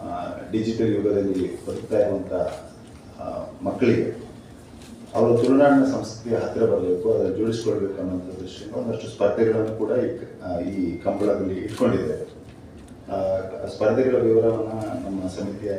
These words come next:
ಉಪಾಧ್ಯಕ್ಷರಾದ ಈಶ್ವರ್ ಶೆಟ್ಟಿ ತಿಳಿಸ್ತಾರೆ. ಒಟ್ಟು ಈ ಕಂಬಳವನ್ನ ಯಶಸ್ವಿಯಾಗಿ ಮಾಡಬೇಕು. ಮತ್ತು ನಾನು, ಆ, ಕಳೆದ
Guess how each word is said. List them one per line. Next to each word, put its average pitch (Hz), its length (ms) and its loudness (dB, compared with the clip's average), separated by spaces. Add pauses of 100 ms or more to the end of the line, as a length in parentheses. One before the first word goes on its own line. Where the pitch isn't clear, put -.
(320)
ಉಪಾಧ್ಯಕ್ಷರಾದ 98 600 -2 (400)
ಈಶ್ವರ್ - 280 -4
ಶೆಟ್ಟಿ - 340 -6
ತಿಳಿಸ್ತಾರೆ. - 600 0 (920)
ಒಟ್ಟು 135 240 4 (760)
ಈ 113 60 0
ಕಂಬಳವನ್ನ 117 540 6 (580)
ಯಶಸ್ವಿಯಾಗಿ 131 640 4
ಮಾಡಬೇಕು. 92 560 -2 (720)
ಮತ್ತು 139 420 4
ನಾನು, 127 640 4 (360)
ಆ, 92 420 -6
ಕಳೆದ 104 540 2